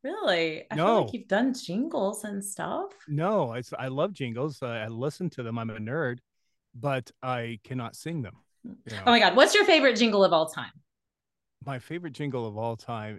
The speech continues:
Speaker 2: is,
Speaker 1: Yes.
Speaker 2: uh, God, that's, guy, it's like choosing children. My God.
Speaker 1: I know, right? <laughs>
Speaker 2: Yeah, it's just, uh,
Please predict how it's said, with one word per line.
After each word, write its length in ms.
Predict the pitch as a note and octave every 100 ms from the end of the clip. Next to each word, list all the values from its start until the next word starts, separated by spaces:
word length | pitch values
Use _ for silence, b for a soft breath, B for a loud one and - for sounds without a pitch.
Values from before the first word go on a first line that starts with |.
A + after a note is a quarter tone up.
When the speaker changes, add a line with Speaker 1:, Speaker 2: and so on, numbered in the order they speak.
| -
Speaker 2:
is, 240 | A#2+ A#2 B2+
Speaker 1:
Yes. 160 | C3+
Speaker 2:
uh, 380 | A2 A2 G#2 G2+ - _ _ _ _ _ _ _ _ _ _ _ _
God, 180 | A#2 G#2+
that's, 320 | - A2+ - - -
guy, 180 | C3+ C#3
it's 140 | -
like 140 | B2+ A2
choosing 380 | - C#3+ B2+
children. 460 | A2 C#3+ C3+ A#2+ G#2+
My 180 | A#2 A#2
God. 400 | G2 A#2 B2 C4+
Speaker 1:
I 160 | D4+
know, 240 | D#4 E4 B3+
right? 560 | A#3 C#4 D#4+ C#4 C#4+ - -
<laughs> 80 | D3
Speaker 2:
Yeah, 380 | D#3 F3 D3
it's 180 | C3 -
just, 260 | D3+ - -
uh, 380 | C3+ B2+ B2